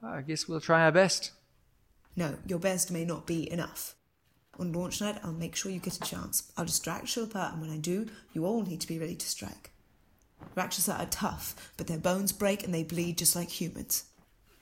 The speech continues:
Speaker 1: You shouldn't be there, B. This fire's likely to be, uh, I don't know that I'll make it, but I need to know that you'll be okay.
Speaker 2: I'll be fine.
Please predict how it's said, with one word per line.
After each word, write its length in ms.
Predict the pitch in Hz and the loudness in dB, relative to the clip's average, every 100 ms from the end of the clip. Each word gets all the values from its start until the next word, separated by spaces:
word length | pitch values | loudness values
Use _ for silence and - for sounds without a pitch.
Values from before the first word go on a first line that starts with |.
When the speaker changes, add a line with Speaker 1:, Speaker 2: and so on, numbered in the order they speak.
| _ _ - - | _ _ -18 -4
Speaker 1:
You 100 | 139 | 0
shouldn't 280 | - 185 135 | 6 8 10
be 120 | 139 | 8
there, 180 | 127 113 | 8 6
B. 280 | 113 117 110 - _ _ - | 2 0 -4 -12 _ _ -2
This 180 | 143 | 0
fire's 300 | - 139 131 | 6 8 10
likely 300 | 123 127 - | 10 8 8
to 80 | 120 | 4
be, 500 | 117 120 117 113 113 120 - - | 4 4 4 0 -4 -10 -14 -4
uh, 340 | 127 123 123 117 - - _ _ _ _ _ - - - _ _ _ _ | 0 2 2 0 -6 -20 _ _ _ _ _ -20 -20 -20 _ _ _ _
I 100 | 147 | 10
don't 100 | 147 | 12
know 140 | 143 135 | 12 12
that 120 | 131 | 10
I'll 120 | 120 | 10
make 280 | 123 123 - | 8 4 4
it, 240 | 123 - - - _ _ _ | -2 -4 -16 -20 _ _ _
but 140 | - 131 | 4 8
I 100 | 135 | 10
need 180 | 147 | 8
to 80 | 123 | 6
know 120 | 131 | 4
that 60 | 120 | 4
you'll 180 | 117 123 | 4 4
be 140 | 117 | 4
okay. 460 | 113 113 110 110 101 - - - - - | 2 0 -2 -4 -6 -14 -20 -20 -20 -14
Speaker 2:
I'll 80 | - | -10
be 80 | |
fine. 460 | 185 - 160 160 151 | -8 -8 -10 -10 -12